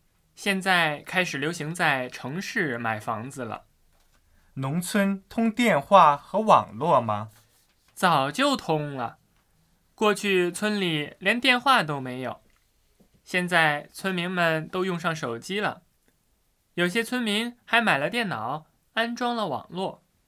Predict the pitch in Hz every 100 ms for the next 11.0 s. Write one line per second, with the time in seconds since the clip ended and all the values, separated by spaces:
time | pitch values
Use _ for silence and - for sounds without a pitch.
0 | _ _ _ - - 254 214 - 113 92
1 | 95 95 - _ _ _ _ _ _ _
2 | 135 127 151 165 110 143 127 - 226 -
3 | 196 147 156 131 123 - - 190 170 165
4 | 135 110 117 151 139 120 - 202 151 127
5 | 113 120 208 220 226 175 110 98 90 -
6 | _ _ _ _ _ _ _ _ _ _
7 | _ _ - - 165 160 180 190 196 -
8 | _ _ _ _ _ _ 170 190 190 165
9 | 139 147 160 190 180 165 151 147 147 190
10 | 180 196 185 147 - 156 151 123 131 151